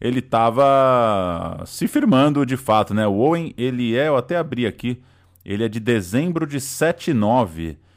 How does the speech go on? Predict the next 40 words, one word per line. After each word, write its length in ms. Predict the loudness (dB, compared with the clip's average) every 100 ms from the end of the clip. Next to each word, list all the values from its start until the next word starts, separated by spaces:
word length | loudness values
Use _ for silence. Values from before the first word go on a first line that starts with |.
| _ _
Então 440 | -8 -6 -2 0 0
ele 100 | -2
ainda 300 | 0 2 4
era 220 | 4 4
muito 320 | 2 -2 -6
jovem, 420 | -2 0 0 -2
claro. 340 | -4 -2 -2 -4
Ele 140 | -8
tinha 240 | -8 -6
ali 180 | -6 -6
seu, 300 | -8 -6 -6
seus 320 | -8 -10 -10
vinte 280 | -8 -10 -10
e 60 | -8
um, 300 | -4 -4 -4
vinte 300 | -8 -10 -10
e 20 |
dois 320 | -8 -8 -6
anos, 320 | -6 -4 -6
por 220 | -8 -6 -4
aí. 320 | -4 -6 -8 _ -20 -20 _ -2
E 100 | 4
o 80 | 8
Owen 200 | 8 6
marcou 340 | 4 4 2
três 400 | 2 2 2 4
vezes. 560 | 4 4 2 -8 -14 -10
Marcou 400 | -4 -2 0 2
aos 220 | 2 0
doze 640 | 2 4 4 2 -4 -6 -8 -8
do 100 | -6
primeiro 320 | -2 0 0
tempo 300 | 0 -2 -2
e 40 | -2
depois 280 | -2 0
marcou 300 | 0 0 0
mais 240 | 0 0 0
dois 260 | 0 0
no 60 | 0
segundo. 560 | -4 -4 -2 -2 -2